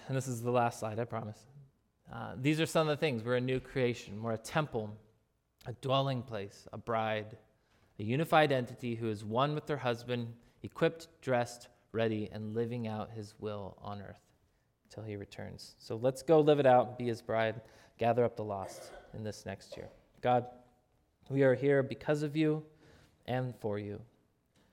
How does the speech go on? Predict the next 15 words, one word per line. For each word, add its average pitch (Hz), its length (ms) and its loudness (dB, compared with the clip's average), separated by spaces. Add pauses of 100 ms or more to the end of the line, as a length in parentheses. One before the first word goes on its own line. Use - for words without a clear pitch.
(1200)
We 123 160 -6
could 170 360 0
not 135 360 0
be 131 380 0 (400)
standing 143 600 -2
here 135 400 0 (880)
doing 143 300 4
anything 135 400 -2
we 107 80 -4
do 107 240 -4
without 113 520 -2 (140)
your 123 140 -8
Spirit - 460 -4
to 113 80 -8
guide, 117 520 -2